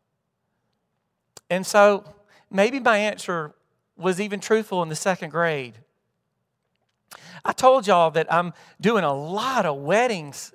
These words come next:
coming up, and I see Georgia over there. I'm doing hers and Eric Pridmore's, uh, wedding in a few months, and so I'm doing a lot of counseling. I'm also putting together all these worship services for these upcoming weddings.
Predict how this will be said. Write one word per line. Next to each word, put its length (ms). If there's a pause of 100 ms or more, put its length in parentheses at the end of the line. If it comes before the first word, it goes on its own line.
coming 300
up, 260
and 100
I 60
see 180
Georgia 460
over 200
there. 300 (240)
I'm 120
doing 220
hers 360
and 100 (320)
Eric 300
Pridmore's, 480
uh, 320
wedding 400
in 80
a 60
few 220
months, 460
and 100
so 220
I'm 140
doing 240
a 60
lot 200
of 80
counseling. 680 (340)
I'm 140
also 460 (400)
putting 280
together 360
all 120
these 200
worship 400
services 720
for 200
these 320
upcoming 640
weddings. 600